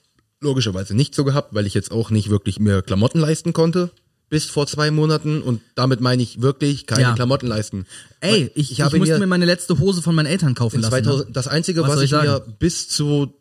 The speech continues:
Speaker 1: vor zwei Monaten gekauft habe, war in komplett zweitausendneunzehn und halt zweitausendzwanzig zweimal die gleichen Paar Schuhe von Skechers. Keine neuen
Speaker 2: Waren die
Speaker 1: Kleidung.
Speaker 2: ersten nicht geschenkt?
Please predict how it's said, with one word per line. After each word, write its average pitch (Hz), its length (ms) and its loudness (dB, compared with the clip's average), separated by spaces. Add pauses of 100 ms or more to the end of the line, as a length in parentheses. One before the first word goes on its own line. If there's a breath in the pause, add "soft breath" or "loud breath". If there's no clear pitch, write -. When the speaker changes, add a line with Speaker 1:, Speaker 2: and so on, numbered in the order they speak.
(120)
Speaker 1:
vor 139 200 -2
zwei 135 220 2
Monaten 139 360 2
gekauft 131 460 0
habe, 143 320 0
war 127 260 2
in 123 100 -2
komplett 131 380 0
zweitausendneunzehn 131 1400 0
und 123 180 0
halt 120 140 0
zweitausendzwanzig 123 800 0
zweimal 139 560 0
die 120 100 -4
gleichen 113 300 -2
Paar 107 160 -2
Schuhe 104 260 -4
von 101 160 -4
Skechers. - 580 -8 (1000)
Keine 151 300 2
neuen 139 100 4
Speaker 2:
Waren 131 200 4
die 160 80 4
Speaker 1:
Kleidung. 135 120 2
Speaker 2:
ersten 160 220 2
nicht 151 160 2
geschenkt? 151 440 0